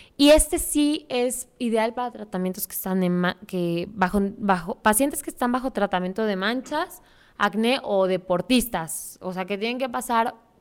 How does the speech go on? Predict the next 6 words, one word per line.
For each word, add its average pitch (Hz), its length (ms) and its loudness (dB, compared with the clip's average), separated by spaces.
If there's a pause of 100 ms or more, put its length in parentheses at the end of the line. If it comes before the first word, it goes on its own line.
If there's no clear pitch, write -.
(200)
tiempo 226 320 0
bajo 196 240 2
el 165 80 0
sol, - 260 -2 (560)
porque 285 560 8
bloquean 277 1120 4